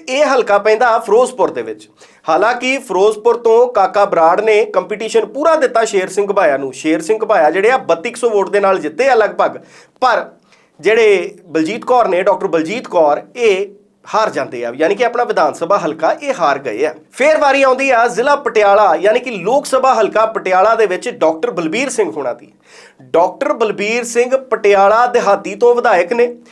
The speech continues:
ਪੰਜਾਬ ਸਰਕਾਰ ਦੇ ਵਿੱਚ ਅਹਿਮ ਮਹਿਕਮਾ, ਸਿਹਤ ਦਾ ਮਹਿਕਮਾ, ਜਿਹਦੇ ਬਾਰੇ ਆਮ ਆਦਮੀ ਪਾਰਟੀ ਦਾਅਵਾ ਕਰਦੀ ਹੈ ਵੀ ਅਸੀਂ ਆਮ ਆਦਮੀ ਕਲੀਨਿਕ ਖੋਲ੍ਹ ਦਿੱਤੇ, ਮੈਡੀਕਲ ਸੇਵਾਵਾਂ ਦੇ ਵਿੱਚ ਅਸੀਂ ਬਹੁਤ ਸਾਰਾ ਕੰਮ ਕੀਤਾ,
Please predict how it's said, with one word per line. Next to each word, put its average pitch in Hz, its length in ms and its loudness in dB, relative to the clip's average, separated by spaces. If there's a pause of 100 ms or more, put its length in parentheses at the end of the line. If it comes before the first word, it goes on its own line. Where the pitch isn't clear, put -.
(260)
ਪੰਜਾਬ 185 460 0
ਸਰਕਾਰ 208 540 0
ਦੇ 220 180 2
ਵਿੱਚ 202 240 0
ਅਹਿਮ 226 460 0
ਮਹਿਕਮਾ, 226 500 2
ਸਿਹਤ 233 440 0
ਦਾ 240 160 0
ਮਹਿਕਮਾ, 214 440 0
ਜਿਹਦੇ 202 280 0
ਬਾਰੇ 202 300 2
ਆਮ 190 240 0
ਆਦਮੀ 208 260 -2
ਪਾਰਟੀ 202 400 -2
ਦਾਅਵਾ 226 320 2
ਕਰਦੀ 208 400 -2
ਹੈ 220 80 4
ਵੀ 220 240 -6
ਅਸੀਂ 208 300 -8
ਆਮ 190 200 0
ਆਦਮੀ 202 280 0
ਕਲੀਨਿਕ 202 380 -2
ਖੋਲ੍ਹ 202 240 -2
ਦਿੱਤੇ, 202 340 0 (340)
ਮੈਡੀਕਲ 226 680 -2
ਸੇਵਾਵਾਂ 190 460 0
ਦੇ 208 80 0
ਵਿੱਚ 196 300 -2
ਅਸੀਂ 196 200 -6
ਬਹੁਤ 254 320 0
ਸਾਰਾ 214 240 2
ਕੰਮ 185 260 -2
ਕੀਤਾ, 196 460 -2